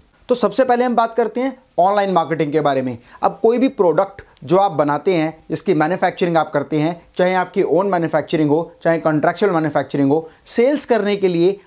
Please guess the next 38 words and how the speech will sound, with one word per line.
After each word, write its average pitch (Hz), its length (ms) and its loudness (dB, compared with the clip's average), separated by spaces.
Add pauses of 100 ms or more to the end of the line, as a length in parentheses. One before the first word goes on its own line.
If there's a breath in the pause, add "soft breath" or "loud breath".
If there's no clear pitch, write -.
(140)
मार्केटिंग 175 520 0
करना 160 220 2
बहुत 143 200 2
ज़रूरी 131 280 0
है। 113 140 -4 (260 soft breath)
चाहे 175 180 2
आपका 165 240 0
प्रोडक्ट 151 480 -2 (240 soft breath)
बी 151 200 0
टू 165 200 0
सी 180 260 -2
हो, 214 280 2 (120)
मतलब 139 360 0
business 156 340 -2
with 147 180 -6
consumer 143 460 0
हो, 202 160 -2 (200 loud breath)
या 226 100 2
बी 240 180 0
टू 240 160 0
बी 226 220 2
हो, 175 240 0 (300 soft breath)
business 156 440 0
with - 480 -6
business 190 380 0
हो, 190 180 0 (200 loud breath)
या 165 120 4
बी 151 260 0
टू 214 300 0 (220)
जी 135 260 -2
हो, 165 280 0 (120)
business 147 400 0
with 220 100 2 (380 loud breath)
government 143 420 0
हो, 156 240 0 (300 loud breath)
आपको 202 520 0
मार्केटिंग 180 640 -2
करना 160 380 0